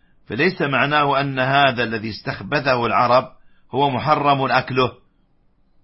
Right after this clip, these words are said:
فليس كل ما استخبثه العرب يكون حراما. قال شيخ الإسلام ابن تيمية في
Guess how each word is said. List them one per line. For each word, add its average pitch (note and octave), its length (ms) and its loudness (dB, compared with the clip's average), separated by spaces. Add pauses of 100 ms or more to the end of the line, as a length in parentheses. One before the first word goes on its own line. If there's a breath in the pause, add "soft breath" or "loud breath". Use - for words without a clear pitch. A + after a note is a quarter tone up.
(140)
فليس C3+ 380 -2
كل C#3 220 -6
ما C3 180 -4
استخبثه A#2+ 680 -2
العرب B2+ 440 0
يكون A#2+ 380 -4
حراما. G#2+ 600 2 (720)
قال B2 300 2
شيخ B2 260 -4
الإسلام A2 420 -2
ابن F#2+ 140 -12
تيمية D3 560 -6 (920)
في A#2+ 400 -4